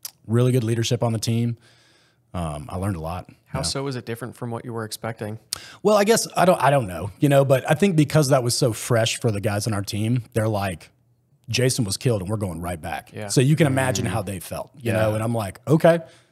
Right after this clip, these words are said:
Speaker 1: So that was like, "Well, I better step up my game 'cause I got a feeling these dudes are gonna be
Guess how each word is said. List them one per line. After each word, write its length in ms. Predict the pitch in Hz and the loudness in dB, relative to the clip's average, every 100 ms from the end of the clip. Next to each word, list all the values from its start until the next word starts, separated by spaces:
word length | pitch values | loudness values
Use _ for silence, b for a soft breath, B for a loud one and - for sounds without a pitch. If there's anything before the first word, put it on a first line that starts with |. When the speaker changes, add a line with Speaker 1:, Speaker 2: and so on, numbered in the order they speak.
| - | -4
Speaker 1:
So 160 | - | 0
that 220 | 131 123 135 | 2 0 0
was 120 | 131 | 0
like, 180 | 110 98 | 0 -2
"Well, 140 | 110 | -4
I 40 | 117 | 0
better 180 | 131 | 0
step 260 | 101 143 123 | 0 0 2
up 120 | 113 | 0
my 100 | 101 | -2
game 260 | 101 131 120 | -2 0 0
'cause 220 | 107 95 | 0 -2
I 40 | 113 | -2
got 80 | |
a 40 | 107 | -2
feeling 220 | 120 104 | -4 -4
these 140 | 101 101 | -4 -4
dudes 240 | 101 92 | -6 -4
are 60 | 98 | -6
gonna 140 | 98 | -6
be 240 | 87 90 | -6 -8